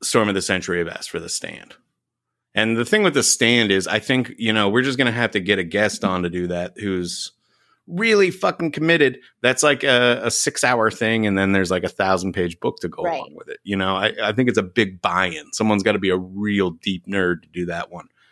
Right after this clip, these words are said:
Speaker 1: But still, like, um, Storm of the Century is maybe one of our,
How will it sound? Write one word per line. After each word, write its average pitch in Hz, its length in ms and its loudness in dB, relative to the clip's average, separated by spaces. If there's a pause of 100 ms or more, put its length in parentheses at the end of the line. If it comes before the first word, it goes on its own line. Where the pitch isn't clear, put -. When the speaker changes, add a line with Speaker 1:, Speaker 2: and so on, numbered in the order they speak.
(180)
Speaker 1:
But 123 180 2
still, 151 360 0
like, 92 400 -4
um, 98 520 -2 (600)
Storm 151 280 2
of 180 60 4
the 143 60 4
Century 131 360 0
is 101 100 0
maybe 107 320 0
one 98 160 -2
of 95 100 -4
our, 92 320 0